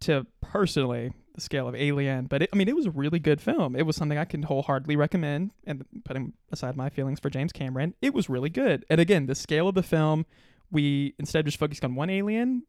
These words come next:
we focused on the entire race of aliens. And so the scale just blew up into this big action popcorn flick, and then in Alien three, they try to s-, turn that scale down again, and now we're just focusing on one alien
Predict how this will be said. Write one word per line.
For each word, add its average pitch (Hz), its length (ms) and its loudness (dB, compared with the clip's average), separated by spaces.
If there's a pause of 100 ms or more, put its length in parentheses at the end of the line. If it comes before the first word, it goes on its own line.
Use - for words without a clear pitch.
we 147 140 -2
focused 143 380 -2
on 139 480 -2 (680)
the 139 220 -4
entire 160 340 2
race 147 220 0
of 131 80 -6
aliens. 113 580 -12
And 143 120 -4
so 143 480 4
the 156 60 -4
scale 202 380 0 (140)
just - 180 -8
blew 175 380 0
up 127 300 2 (320)
into 147 200 -2
this 131 160 -4
big 190 540 0
action 180 380 -4
popcorn 180 400 0
flick, 160 380 2
and 160 140 2
then 185 240 4 (840)
in 160 140 0
Alien 214 340 2 (100)
three, 220 340 0
they 165 160 0
try 170 220 -4
to 202 60 -2
s-, - 180 -8 (760)
turn 220 200 -2
that 202 140 -4
scale 185 200 0
down 180 220 2
again, 147 200 0
and 156 120 0
now 175 100 4
we're 180 60 6
just 170 140 -8
focusing 160 280 -6
on 127 100 -4
one 156 220 0
alien 143 540 -2